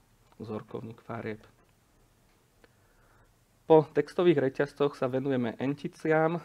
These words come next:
kde, e, teda využívame entice aj ako body v rovine a môžeme ľahko pomocou knižnice T K Intera reagovania na pohyb myši, e, kresliť napríklad takýto štvorsteň, kde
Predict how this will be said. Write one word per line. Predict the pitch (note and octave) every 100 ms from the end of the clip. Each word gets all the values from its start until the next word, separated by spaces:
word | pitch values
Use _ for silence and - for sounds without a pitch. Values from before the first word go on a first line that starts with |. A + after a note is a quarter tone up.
| -
kde, | - C3 C3 C#3 C3
e, | - _ _ _ _ _ _ _ - C#3 B2
teda | C#3 C3
využívame | B2+ C3+ C#3 C#3 C3+ C3+
entice | C3+ C3 C3+ - C3
aj | C#3 C3
ako | -
body | B2 B2 A#2 -
v | A#2+
rovine | C#3 D3+ D3+ C#3+ C#3+ - - - - A#2+
a |
môžeme | B2 B2+ C3+ C3+ C3 -
ľahko | B2+ C3 - C3+ B2 -
pomocou | B2+ B2 - A#2+
knižnice | B2+ B2 B2 A#2
T | A#2 C3
K | - C3
Intera | B2 B2 A#2 A2+
reagovania | A#2+ A#2+ A#2+ A#2+ A#2 A#2
na | A#2 - - _
pohyb | - C3+ B2+
myši, | B2 B2 - B2
e, | A#2+ - _ A2+
kresliť | A2 - A#2+ A#2 A#2+ A#2+
napríklad | A#2 A2+ B2+ A#2+ A#2 -
takýto | A#2 A#2+ A#2
štvorsteň, | - A#2 B2 - A#2+
kde | A#2 A#2